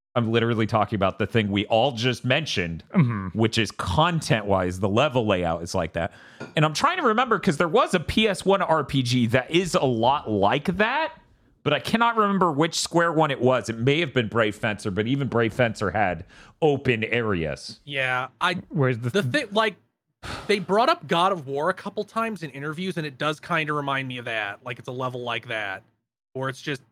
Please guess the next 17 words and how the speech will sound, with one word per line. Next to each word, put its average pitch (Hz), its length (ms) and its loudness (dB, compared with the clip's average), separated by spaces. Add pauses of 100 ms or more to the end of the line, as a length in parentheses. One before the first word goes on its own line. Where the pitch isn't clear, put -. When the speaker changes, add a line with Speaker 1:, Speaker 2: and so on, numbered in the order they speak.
(320)
Speaker 3:
you 147 120 -10
go 143 180 -4
through 151 200 -2
a 143 60 -2
relatively 143 720 -2
linear 135 440 -4
progression 127 640 -8
of 120 180 -10
combat 123 460 -4
arenas. 98 560 -14 (540)
Speaker 2:
I, 143 160 -6 (800)
I 147 80 -2
wouldn't 202 320 2
say, 180 200 2
I 147 40 2
would, 139 240 -6
like, 120 160 2